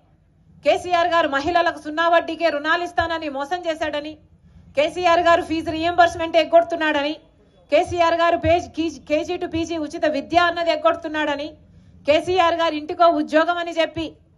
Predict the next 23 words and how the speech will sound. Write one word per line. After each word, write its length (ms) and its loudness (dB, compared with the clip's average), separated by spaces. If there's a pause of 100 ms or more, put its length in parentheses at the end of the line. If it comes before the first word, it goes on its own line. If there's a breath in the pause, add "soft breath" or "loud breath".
(180)
అది 240 0
మోసం 340 0
చేశాడని, 560 -2
లేకపోతే 520 -2
నిరుద్యోగ 540 2
భృతి 280 -6
అని 140 -6
మళ్ళీ 300 -6
ఇంకొక 400 -4
మోసం 340 -2
చేశాడు 340 0
నిరుద్యోగులనని, 840 -4 (580)
ఇంటికో, 420 2 (440)
ఆమ్, 300 -4 (280)
double 280 2
bedroom 340 2
ఇల్లు 200 -4
ఇస్తానని 540 -4 (340)
మోసం 340 -4
చేశాడని, 540 -2 (500)
ఇలా 200 0 (180)
అన్ని 320 -4
రకాలుగా 540 4